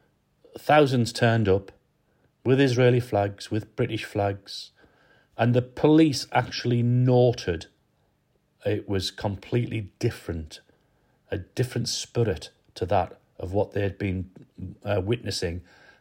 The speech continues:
as they had to stand officially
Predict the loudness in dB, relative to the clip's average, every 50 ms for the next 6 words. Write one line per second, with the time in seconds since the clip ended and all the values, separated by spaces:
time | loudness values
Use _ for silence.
0 | _ -6 -4 -4 -4 -2 0 2 2 2 2 0 -2 -6 -4 -2 0 0 0 0
1 | -2 -6 _ _ _ _ _ _ _ _ _ _ _ _ _ _ _ _ -18 -6
2 | 0 0 2 2 0 -2 -4 -4 -4 -4 -2 -2 -2 -2 -2 -4 -6